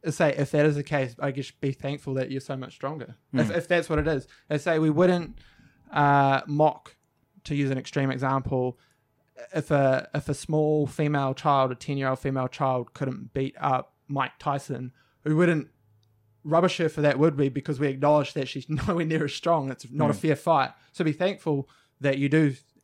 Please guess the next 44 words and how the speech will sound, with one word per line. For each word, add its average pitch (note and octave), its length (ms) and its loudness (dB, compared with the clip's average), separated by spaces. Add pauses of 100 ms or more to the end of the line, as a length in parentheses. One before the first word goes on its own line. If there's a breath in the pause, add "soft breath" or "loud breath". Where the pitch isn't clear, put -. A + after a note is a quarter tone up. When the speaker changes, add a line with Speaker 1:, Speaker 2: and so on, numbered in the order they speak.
(340)
Speaker 1:
have C#3+ 260 0
some D3+ 260 2
sort D3 180 2
of, C3 180 2
whatever C#3 260 0
you C3+ 60 0
call D#3 240 0
it, - 80 -6
mental C#3+ 300 -2
resilience. C#3 440 0
Be - 140 -8
th-, - 240 -8
be C#3+ 80 -2
grateful D3+ 400 -4
for - 140 -14
that. A#2+ 260 -8 (200)
Speaker 2:
Mm. B2+ 140 2
Speaker 1:
That's, - 400 -6 (160)
that's G3 240 2
a, E3 160 0 (180)
a F#3 60 0
thing F3+ 200 0
that E3 100 4
I'd D3 100 2
love D#3 220 2
to C#3 80 -8
have. C3+ 360 -4 (180)
Speaker 2:
Yeah, C3+ 260 4
I C#3+ 100 2
think D#3+ 160 2
that's D3+ 220 2 (100)
especially C3+ 420 0
a A#2+ 60 -2
frustration A#2+ 680 -2
I A2+ 120 -2
know B2 300 4
probably B2 320 -2
with A#2 180 -4
a A#2+ 60 -4
lot A2+ 180 -2
of, A2 220 -4 (460 soft breath)
a A#2 60 -2
lot A#2 120 2
of A2 240 0